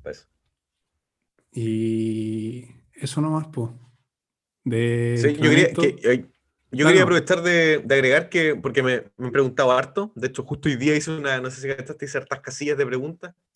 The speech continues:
Speaker 2: Sí.
Speaker 1: en mi Instagram, eh, que está, va, las vamos a dejar por ahí, nuestras cuentas, así que nos pueden seguir. Eh, me preguntaron cuál era mi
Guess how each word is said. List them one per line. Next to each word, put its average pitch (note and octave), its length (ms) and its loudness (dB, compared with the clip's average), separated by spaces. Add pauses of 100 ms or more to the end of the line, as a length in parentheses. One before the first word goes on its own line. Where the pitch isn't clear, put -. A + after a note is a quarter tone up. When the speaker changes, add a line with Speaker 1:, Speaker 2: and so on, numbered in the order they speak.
(120)
Speaker 2:
Sí. - 160 -10
Speaker 1:
en B2 80 -4
mi B2+ 120 -6
Instagram, D3+ 400 -6 (540)
eh, F#2+ 580 -8
que G2 80 -8
está, - 240 -8
va, G2+ 240 -4
las G#2 160 -4
vamos A2 220 -4
a A2 40 -6
dejar A#2 200 -8
por A2+ 100 -4
ahí, A2+ 160 -4
nuestras A#2+ 300 -12
cuentas, C3 400 -8
así A#2 100 -12
que G#2+ 120 -10
nos G#2 120 -14
pueden A2 180 -8
seguir. A2 280 -12 (800)
Eh, G2 600 2
me G#2 160 -4
preguntaron C#3+ 400 -2
cuál E3+ 160 0
era F3 360 0
mi D#3 320 -8